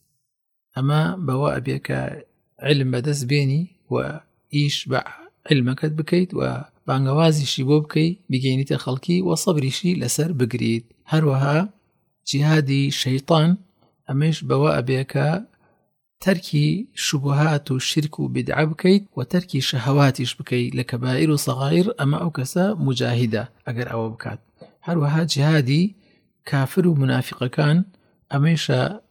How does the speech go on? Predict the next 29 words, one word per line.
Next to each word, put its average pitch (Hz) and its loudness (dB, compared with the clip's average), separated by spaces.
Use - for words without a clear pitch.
سێ - 2
مەرتەبەی 127 -2
هەیە. 113 -4
ئەکرێ 143 -2
بە 120 -2
دڵ 160 2
و 151 2
زمان 151 2
بێت، 190 4
ئەکرێ 135 0
بە 131 -4
ماڵ 143 2
و، 175 6
ماڵ 147 2
و 127 -2
پارە 139 0
بێت 175 2
و 185 -6
ئەکرێ - -4
بە 143 2
نەفسیش 147 2
بێت 123 -2
کەسەکە 123 -6
خۆی 139 0
بە 135 -6
کوشت - -10
بدا 123 -6
لە 117 -6
پێناو 143 0